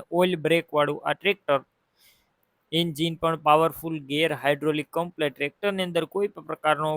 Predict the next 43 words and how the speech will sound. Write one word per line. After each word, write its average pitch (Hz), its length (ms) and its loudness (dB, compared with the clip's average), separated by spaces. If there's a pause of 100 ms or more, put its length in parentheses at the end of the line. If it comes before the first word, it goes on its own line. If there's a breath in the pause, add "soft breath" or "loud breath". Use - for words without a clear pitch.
(100)
ફોલ્ટ 151 280 -4 (100)
નથી. 165 300 -8
આખું 151 320 -8
કંપની 160 560 -6
ફિટિંગ 151 380 -10 (100)
જોવા 139 340 2
મળશે. 165 420 -2 (680 loud breath)
રૂબરૂ 180 400 2
સ્થળ 160 280 -4
પર 151 120 -2
જઈ, 165 240 2
ટ્રેક્ટર 143 400 -6
રૂબરૂ 147 320 -6
જોઈ, 156 320 -2
ચેક 151 220 -8 (100)
કરી, 156 240 -2
ટેસ્ટ 156 320 -4
ડ્રાઈવ 185 280 0
લીધા 175 300 0
બાદ 170 200 2
પણ 170 220 -6
ખરીદી 156 420 -4 (100)
કરી 147 260 -4
શકો 147 260 -8
છો. 170 160 -4 (840 soft breath)
પહેલાં 151 300 -2
ઓનરનો 160 420 -2
કોન્ટેક્ટ 160 380 -6
કરો, 165 220 0
મોબાઈલ 156 440 0
નંબર 160 320 -2
કઈ 165 220 2
રીતના 156 320 -6
મેળવવા 156 560 -2
તેની 147 300 -8
બધી 143 300 -2
માહિતી 156 440 -2
આપીશ, 151 380 -10
વીડિયો 151 280 -4
પૂરો 147 320 -6
જોતા 151 380 -2
રહેજો. 156 300 -2
ટ્રેક્ટર 156 400 -4